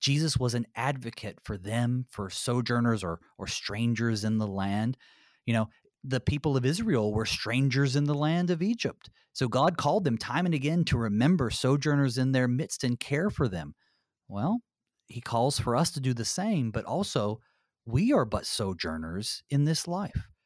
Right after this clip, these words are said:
We're strangers in this world because our ultimate world, our ultimate home is in the new heavens and the new earth with God. So when we find ourselves being strangers in this world, when the world doesn't match to our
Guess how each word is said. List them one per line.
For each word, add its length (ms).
We're 140
strangers 800
in 180
this 200
world 380
because 420
our 240
ultimate 640
world, 560
our 200
ultimate 420
home 500
is 100
in 80
the 60
new 160
heavens 320
and 80
the 80
new 180
earth 260
with 200
God. 260
So 340
when 760
we 180
find 340
ourselves 600
being 240
strangers 640
in 100
this 180
world, 400
when 160
the 60
world 400
doesn't 240
match 460
to 180
our 220